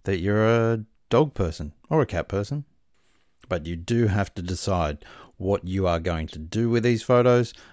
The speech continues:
and what you're not going to do with these photos. Some of you are thinking, "Yeah,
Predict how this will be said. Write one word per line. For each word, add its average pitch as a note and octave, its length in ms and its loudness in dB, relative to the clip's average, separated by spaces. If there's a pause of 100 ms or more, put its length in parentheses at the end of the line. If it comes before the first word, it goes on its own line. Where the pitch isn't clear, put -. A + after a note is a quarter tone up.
and G2 100 0
what A2 100 2
you're A#2+ 120 4
not B2+ 300 4
going F2+ 160 -4
to E2 60 -6
do D2+ 220 -4
with D2+ 100 -4
these C#2+ 200 -8
photos. C2 480 -8 (640)
Some B2 200 0
of A2+ 60 2
you G#2+ 140 2
are - 100 -4
thinking, A2 260 0
"Yeah, G#2+ 200 2